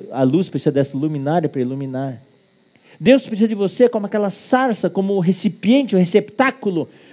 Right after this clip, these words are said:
que contenha, segure aquele fogo. Você é essa sarça. E é impressionante É im-,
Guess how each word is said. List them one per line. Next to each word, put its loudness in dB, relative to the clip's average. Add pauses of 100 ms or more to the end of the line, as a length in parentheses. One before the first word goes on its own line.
(120)
que 4
contenha, 4
segure 6
aquele 2
fogo. 2 (1300)
Você 4
é 8
essa -2
sarça. -8 (440)
E 6
é 8
impressionante 4 (240)
É 0
im-, 0